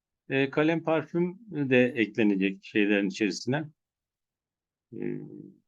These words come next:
satışların içerisinde, bizim Mağazan Olsun'daki platformun içerisinde. Şu anda kalem parfüme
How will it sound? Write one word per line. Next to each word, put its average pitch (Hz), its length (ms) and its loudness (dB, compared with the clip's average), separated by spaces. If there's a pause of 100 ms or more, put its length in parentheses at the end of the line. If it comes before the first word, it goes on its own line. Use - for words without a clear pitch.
(280)
satışların 101 520 -4
içerisinde, 98 380 0
bizim 98 200 2
Mağazan 104 380 4
Olsun'daki 95 760 -2
platformun 98 520 0
içerisinde. 175 440 0
Şu 160 160 2
anda 127 200 2
kalem 123 320 4
parfüme 139 520 -2